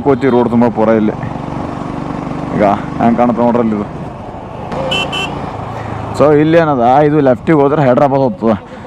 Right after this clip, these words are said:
So, ಹೈದ್ರಾಬಾದ್ಲೆ ಸಿರ್ಸಲ್ ಬರೋ ರೂಟ್ ಇದು. ನಾವು ಈ ಕಡೆಯಿಂದ ಬರೋದು, ಆಚಂಪೇಟ್ಲೆ ಈ ಕಡೆ ಬರೋದು. ಫುಲ್ ಹೆಂಗೆ ಅಂತ ನೋಡ್ರಿ ವ್ಯೂ ಕೆಳಗಿಂದ. ಫುಲ್ ಮ್ಯಾಗ ಹೋಗ್ಬೇಕು, ಇಲ್ಲಿ ಡ್ರೋನ್ ಹಾರಿಸ್ಬೇಕು, ಡ್ರೋನ್ ಅಲ್ಟಿಮೇಟ್ ಕಾಣ್ತದೆ. ತಂದೀನಿ ಡ್ರೋನ್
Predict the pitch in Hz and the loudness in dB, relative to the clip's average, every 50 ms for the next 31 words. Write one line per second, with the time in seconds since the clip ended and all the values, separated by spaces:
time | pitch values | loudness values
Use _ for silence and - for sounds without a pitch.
0 | - - - - 143 117 110 113 120 123 147 156 165 156 160 156 160 165 - - | -14 -8 -2 0 2 4 4 4 4 6 6 4 4 4 2 2 2 0 0 0
1 | 147 123 151 165 160 147 151 156 156 151 143 143 143 123 120 - - - - - | 0 0 2 2 4 4 4 4 4 2 2 2 4 4 4 2 0 -4 -4 0
2 | - 151 147 147 139 135 123 139 139 131 127 127 123 123 127 127 117 113 110 127 | 2 4 4 4 4 4 2 2 4 4 4 4 6 6 4 4 4 2 2 0
3 | 127 117 120 131 110 135 135 117 120 113 107 107 104 90 - - - - - - | 0 2 2 2 2 2 2 2 4 2 2 2 0 -2 -4 -8 -10 -10 -10 -10
4 | - - - - - - - - 123 127 135 147 147 151 156 151 151 143 147 147 | -10 -10 -8 -8 -10 -10 -4 -2 0 2 4 4 6 6 6 6 6 4 4 2
5 | 143 151 147 143 147 147 143 135 131 120 117 123 123 120 107 - - - - 113 | 2 2 2 2 2 2 2 2 2 2 4 4 4 2 0 -2 -4 0 2 4
6 | 113 117 123 123 113 - - - - - - - - - - - - 139 147 156 | 4 4 4 4 2 0 -4 -8 -10 -8 -8 -8 -8 -8 -8 -2 2 2 4 4
7 | 185 165 135 131 151 165 165 160 160 165 170 160 170 165 160 156 120 98 110 139 | 4 4 4 4 4 4 4 2 2 2 0 0 0 0 0 0 0 0 2 2
8 | 175 170 160 160 156 135 147 156 131 123 98 104 123 131 131 123 - 101 104 107 | 4 4 4 2 2 0 -2 -2 0 0 0 2 4 4 4 4 2 2 2 2
9 | 110 113 101 - 135 131 127 131 143 143 139 143 139 135 110 120 123 139 165 180 | 2 2 2 2 2 4 4 4 2 4 4 4 4 2 2 2 2 2 2 2
10 | - - - - - - - - - - - - 160 151 147 151 156 170 196 190 | -2 -6 -8 -8 -8 -8 -8 -8 -8 -8 -2 2 2 4 4 4 2 2 4 4
11 | 190 190 165 135 139 151 160 170 | 2 2 2 2 4 4 4 4